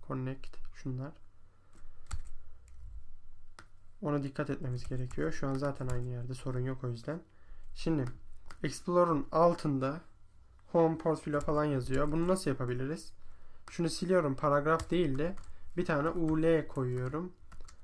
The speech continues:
Ve bu U L'yi kapatıyorum. Ardından altına dört tane Li ekliyorum. Li.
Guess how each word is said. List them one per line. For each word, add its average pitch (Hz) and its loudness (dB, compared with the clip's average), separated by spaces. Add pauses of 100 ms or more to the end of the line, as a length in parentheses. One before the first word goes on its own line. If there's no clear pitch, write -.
(160)
Ve 151 2
bu 165 2
U 156 2
L'yi 143 2
kapatıyorum. 139 -2 (3000)
Ardından 156 4
altına 147 2
dört 156 2
tane 139 0 (840)
Li 147 4
ekliyorum. 127 -2 (960)
Li. 127 0